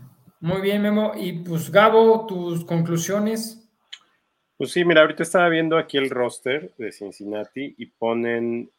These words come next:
Speaker 2: ponen otra vez en E S P N, ponen como titular a Eli Apple y detrás de él a Trey Flowers.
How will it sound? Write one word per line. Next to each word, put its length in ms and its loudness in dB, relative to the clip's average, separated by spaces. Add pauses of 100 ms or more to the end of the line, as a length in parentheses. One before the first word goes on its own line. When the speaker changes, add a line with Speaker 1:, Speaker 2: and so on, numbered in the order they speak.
(120)
Speaker 2:
ponen 240 -2
otra 240 -2
vez 320 -4
en 300 -6
E 100 -2
S 180 -8
P 120 -6
N, 180 -6
ponen 320 -8
como 240 -12
titular 500 -6
a 120 -2
Eli 360 -2
Apple 420 -8
y 100 -10
detrás 440 -4
de 140 -6
él 100 -6
a 80 -6
Trey 240 -12
Flowers. 720 -6